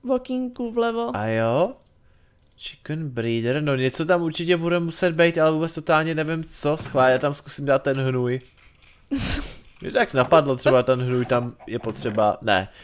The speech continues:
Speaker 2: Pot-, nebo tam dáme semínka? Zkus tam dát semínka.
Speaker 1: Počkej.
Speaker 2: Protože klasika, že jo, když chceš právě jako mít... Víš, jak to myslím.
Speaker 1: No jasný.
Speaker 2: Právě jako když chceš mít semínka.
Speaker 1: Jo?
Speaker 2: Fakt, že jo?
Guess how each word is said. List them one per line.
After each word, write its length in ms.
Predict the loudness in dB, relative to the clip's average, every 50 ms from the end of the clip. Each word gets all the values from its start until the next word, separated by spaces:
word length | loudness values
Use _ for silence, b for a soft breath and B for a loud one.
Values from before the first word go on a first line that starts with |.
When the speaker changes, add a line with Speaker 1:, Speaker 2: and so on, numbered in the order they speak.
| B B 0
Speaker 2:
Pot-, 200 | 0 0 2 2
nebo 180 | 0 0 2
tam 220 | 6 6 6 6 8
dáme 420 | 8 8 8 8 6 4 2 2 -2 -8 -10
semínka? 880 | -8 -4 0 2 2 2 0 -2 -4 2 4 6 6 6 6 4 0 -4 -12 _ _ _ _ _ _ _ _
Zkus 280 | -20 -10 -6 -6 0
tam 160 | 2 2 2 4
dát 180 | 4 2 2 0
semínka. 720 | 0 0 0 0 -2 -4 -2 2 4 4 4 4 0 -6 _
Speaker 1:
Počkej. 560 | -10 -10 -10 -10 -12 -12 -10 -10 -8 -8 -10 -12 b b b b b b b -16 -16 -16 -20 -20 _ _ _ _ _ _
Speaker 2:
Protože 420 | 2 4 4 6 6 6 4 2 2
klasika, 520 | 4 4 4 4 4 0 0 2 2 2
že 140 | 4 4 2
jo, 80 | 2
když 260 | 2 2 0 0 -2 -4
chceš 260 | -4 -4 -4 -4 -2
právě 420 | 0 2 4 6 6 4 4 2
jako 260 | 0 0 -2 -6 -6
mít... 360 | -6 -6 -6 -8 -10 -14 -18 b b b b b b b b b _ _ _ -12
Víš, 120 | -8 -8
jak 100 | -8 -8
to 100 | -8 -8
myslím. 520 | -8 -8 -8 -6 -6 -6 -6 -6 -8 -12 -16 -12
Speaker 1:
No 220 | -8 -6 -4 -4 -4
jasný. 480 | -4 -6 -8 -12 -12 -12 -10 -10 -10 -12 -12
Speaker 2:
Právě 340 | -4 0 2 2 2 2 0
jako 140 | -2 -6 -8 -10
když 160 | -10 -10 -10
chceš 240 | -10 -10 -12 -10 -8
mít 220 | -8 -10 -10 -8
semínka. 300 | -8 -8 -8 -4 0 2
Speaker 1:
Jo? 80 | 4 4 4 2 -2 -8 -18 _ _ _ _ _ _ _ _ _ _ _ _
Speaker 2:
Fakt, 260 | -4 -2 0 0 0 0
že 100 | 4 6
jo? 260 | 6 6 6 6